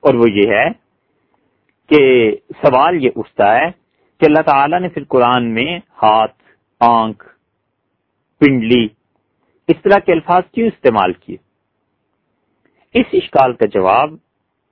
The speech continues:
امام ابن جوزی رحمۃ اللہ علیہ نے اپنی کتاب دفع و شبہ تشبیہ میں دیا ہے، اور جو کچھ انہوں نے لکھا ہے اس کا خلاصہ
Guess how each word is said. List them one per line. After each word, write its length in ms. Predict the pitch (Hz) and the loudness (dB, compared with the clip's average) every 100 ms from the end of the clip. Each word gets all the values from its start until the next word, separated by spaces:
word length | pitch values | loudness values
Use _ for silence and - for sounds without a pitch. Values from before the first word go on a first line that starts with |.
| _ _ _ _ _ _ _ - | _ _ _ _ _ _ _ -2
امام 280 | 143 143 | 0 0
ابن 160 | 131 131 | 0 -4
جوزی 420 | 101 120 143 165 | 0 0 2 0
رحمۃ 320 | 156 117 110 104 | 0 0 -4 -6
اللہ 260 | 98 90 | -4 -2
علیہ 200 | 92 95 | -2 -4
نے 160 | 101 135 156 _ _ _ _ _ _ - | -6 -6 -8 _ _ _ _ _ _ -4
اپنی 320 | 135 135 123 | -4 -4 -6
کتاب 520 | 101 98 107 113 143 143 _ _ | -6 -2 0 2 -2 -6 _ _
دفع 280 | 113 143 - | -2 -2 0
و 60 | 123 | -2
شبہ 340 | - 135 113 120 - | -2 -4 -2 -6 -4
تشبیہ 540 | 104 - 104 135 170 | -6 -6 -8 -2 -2
میں 160 | 135 101 | -2 -6
دیا 280 | 92 82 95 | -6 -4 0
ہے، 120 | 113 123 _ _ _ _ _ - | 0 -2 _ _ _ _ _ -2
اور 80 | 143 | 0
جو 220 | 131 190 | 2 2
کچھ 240 | 190 208 190 | 0 -2 -2
انہوں 160 | 156 | -2
نے 100 | 139 110 | -4 -6
لکھا 360 | 98 - 107 | -8 -4 0
ہے 160 | 101 131 147 _ _ _ _ _ _ _ _ | 0 -2 -6 _ _ _ _ _ _ _ _
اس 140 | 175 - | -4 -2
کا 120 | 160 | -4
خلاصہ 580 | - 117 101 110 - 180 | -2 0 0 0 -2 -4